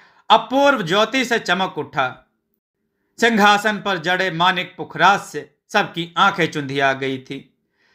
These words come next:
सभी समझ गए थे यह मुनिवर का प्रताप है और राज्य के उत्तराधिकारी के लिए उनकी भेंट है।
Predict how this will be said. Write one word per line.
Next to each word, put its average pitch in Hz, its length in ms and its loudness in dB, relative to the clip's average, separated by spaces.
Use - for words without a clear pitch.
सभी 247 280 4
समझ 233 340 0
गए 202 240 0
थे 143 320 -6
यह 220 160 6
मुनिवर 185 400 -2
का 180 180 0
प्रताप 147 600 -2
है 131 240 -8
और 139 320 -4
राज्य 220 380 4
के 220 100 -6
उत्तराधिकारी 190 800 -4
के 170 160 -6
लिए 175 320 -4
उनकी 151 300 -8
भेंट 143 420 -6
है। - 220 -20